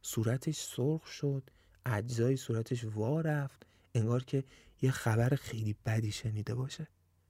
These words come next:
سهراب که اینو متوجه شد، رو به همتا گفتش که "چی شده همتا؟ چرا به هم ریختی؟" همتا با یک ترس و واهمه عجیبی گفتش که "مامانمه،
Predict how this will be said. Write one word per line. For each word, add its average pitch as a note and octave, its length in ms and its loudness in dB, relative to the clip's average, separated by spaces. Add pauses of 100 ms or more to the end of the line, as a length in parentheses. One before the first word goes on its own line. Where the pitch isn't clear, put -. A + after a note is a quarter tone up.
(180)
سهراب C3+ 500 6
که D3 260 6 (500)
اینو D#3 260 6
متوجه A2 720 2
شد، A#2+ 460 6 (340)
رو E3 140 8
به D#3 100 10
همتا B2 300 4
گفتش D3+ 440 0
که D3 360 4 (420)
"چی C3+ 160 4
شده D3 280 4
همتا؟ C3+ 400 4
چرا B2+ 340 2
به A#2 140 2
هم A#2+ 260 6
ریختی؟" A#2+ 420 0 (760)
همتا C3+ 520 6 (580)
با A#2 120 4
یک C3 260 6
ترس C#3+ 600 2
و A2+ 200 6
واهمه A#2 600 2
عجیبی B2 400 2
گفتش C3+ 540 -4
که C3 380 2 (680)
"مامانمه، A#2+ 760 6